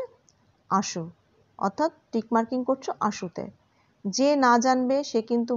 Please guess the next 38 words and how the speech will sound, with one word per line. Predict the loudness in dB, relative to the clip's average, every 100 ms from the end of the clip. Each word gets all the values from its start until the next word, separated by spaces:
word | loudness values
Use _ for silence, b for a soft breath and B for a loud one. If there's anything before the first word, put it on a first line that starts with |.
| -2
ভুল | -2 0
করে | 0 2
যদি | 2 2
অন্য | 2 2 0 -4 _
কোনো | -4 -2
টিক | -2 -2
মার্কিং | 0 -2 -2 -4
করে | -2 0
দাও, | 2 0 -2 b b b
সঙ্গে | -4 -2 0 -2
সঙ্গে | -2 -2 0 -2 0
নাম্বার | 0 2 2 2
ওয়ান | 2 0
কিংবা | -2 -2 0
নাম্বার | 0 -2 -4 -4
টু | -4 -4
যা | 0 2 2 0 _ -6
নাম্বার | -4 -2
সেট | -2 -2 -2
হবে | -2 -2 -4 b b b b
সঙ্গে | -2 0 0
সঙ্গে | -2 -2
মাইনাস | 0 0 -2 -4
হয়ে | -4 -4
যাবে, | -4 -4
কারণ | -2 -2
এখানে | -2 -4 -2 -2
কোনো | 0 0 2 4
অপশন | 2 0 -4 -2
নেই | -2 -2 -6 B B B _
যে | -2
তুমি | 0 0 0
টিক | -2 -4 0
মার্কিং | 0 0 -2 -2
ভুল | 0 -2
করলে | 0 -2
তোমাকে | -2 0 -2 0 -4 B B B
হাফ | 0 4